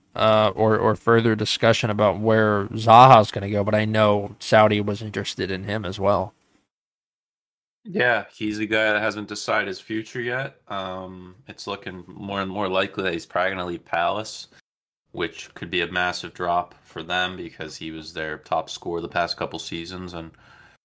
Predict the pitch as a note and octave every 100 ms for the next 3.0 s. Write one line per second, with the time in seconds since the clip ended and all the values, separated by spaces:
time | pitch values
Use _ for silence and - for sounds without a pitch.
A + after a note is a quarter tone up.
0 | - F#2+ F#2 F#2+ F#2 F2+ - G2+ F#2 F#2
1 | F2+ E2+ F2 - E2+ E2 E2+ E2 - E2+
2 | - E2+ E2 D#2+ D#2 D2+ - E2 D#2 -